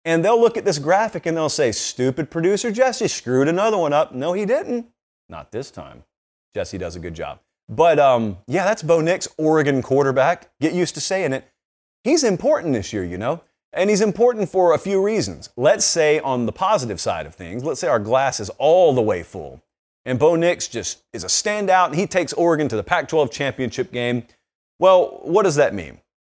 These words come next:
It probably shines very well on Kenny Dillingham and that offensive staff out there, and that would be wonderful for them.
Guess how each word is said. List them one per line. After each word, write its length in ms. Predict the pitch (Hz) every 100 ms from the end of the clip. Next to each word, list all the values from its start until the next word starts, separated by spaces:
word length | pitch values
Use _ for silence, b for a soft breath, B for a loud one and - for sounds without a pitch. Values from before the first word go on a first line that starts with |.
| _
It 140 | 170
probably 480 | - 214 226 196 196
shines 440 | 160 170 135 123 110
very 280 | 123 160
well 260 | 165 156 156
on 200 | 120 104
Kenny 300 | - 165 165
Dillingham 680 | 110 131 151 147 127 143 139
and 80 | 123
that 100 | 123
offensive 460 | 135 131 135 123
staff 380 | - - 123 120
out 220 | 123 113
there, 200 | 117 113
and 160 | 113 107
that 160 | 120 139
would 80 |
be 120 | 135 131
wonderful 480 | 127 143 139 135
for 120 | - 123
them. 300 | 151 139